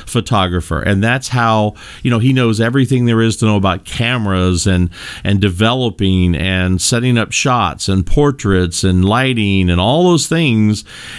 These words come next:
and you would never have known that about him, right? Be-, unless you really know who they are and you're digging in, you know, to their,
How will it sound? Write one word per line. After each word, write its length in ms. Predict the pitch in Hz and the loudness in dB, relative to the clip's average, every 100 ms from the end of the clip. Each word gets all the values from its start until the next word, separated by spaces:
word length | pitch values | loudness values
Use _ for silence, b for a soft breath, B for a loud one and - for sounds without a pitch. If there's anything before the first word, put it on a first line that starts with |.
| B | B
and 180 | 123 123 | 2 4
you 100 | 127 | 4
would 160 | 117 | 2
never 440 | 117 139 160 165 156 | 2 0 0 -2 -2
have 320 | 123 135 127 | 0 -2 0
known 400 | 117 120 160 165 | 0 2 2 2
that 240 | 104 95 | 2 2
about 340 | 92 92 90 80 | 2 2 2 2
him, 460 | 87 80 58 95 - | 0 0 -4 -6 -2
right? 480 | 101 113 160 - 104 | 0 0 -2 -4 -2
Be-, 220 | 117 113 | -2 0
unless 340 | 113 120 117 127 | 0 0 0 2
you 200 | 120 113 B B 110 | 2 0 B B 0
really 400 | 110 139 151 127 | 2 2 2 0
know 300 | 120 120 110 | 2 2 2
who 240 | 120 110 | 2 4
they 160 | 101 101 | 2 2
are 260 | 117 113 | 2 2
and 100 | 101 | 2
you're 120 | 95 | 2
digging 400 | 87 98 107 104 | 2 0 0 0
in, 340 | 92 98 101 92 | 2 2 2 0
you 120 | 104 | 0
know, 220 | 98 90 98 | 2 0 0
to 180 | - | 0
their, 180 | 98 95 | 2 2